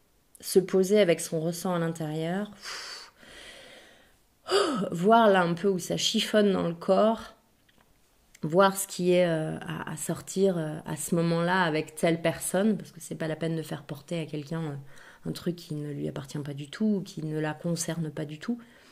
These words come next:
Juste sortir pour sortir, c'est pas ça. Donc c'est vraiment important de s'aligner complètement à l'intérieur et d'être juste dans ses propos. En revanche, euh, il y a des choses, euh, qui vont être dites,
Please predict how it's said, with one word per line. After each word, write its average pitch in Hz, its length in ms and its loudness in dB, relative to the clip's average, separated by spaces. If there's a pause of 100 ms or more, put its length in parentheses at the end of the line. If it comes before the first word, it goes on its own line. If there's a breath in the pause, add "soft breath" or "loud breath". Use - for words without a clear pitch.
(220 loud breath)
Juste 175 200 -2
sortir 185 400 -4
pour - 180 -12
sortir, 220 400 -4
c'est 175 140 -6
pas 180 140 -2
ça. 190 200 2
Donc 170 180 0
c'est 180 140 0
vraiment 196 280 6
important 170 360 0
de 180 100 0
s'aligner 170 480 0
complètement 175 520 -6
à 170 40 -4
l'intérieur 165 720 -4 (3000 loud breath)
et - 60 -4
d'être - 300 -4
juste 175 460 -4
dans 156 180 -6
ses - 160 -6
propos. - 420 -12 (800)
En 175 140 0
revanche, 165 560 0
euh, 151 180 -6 (640)
il 170 60 0
y - 20 2
a 160 60 0
des 156 140 -2
choses, 208 400 2
euh, 151 220 -2 (380)
qui - 100 -10
vont 170 220 -4
être 160 280 -4
dites, 156 420 -10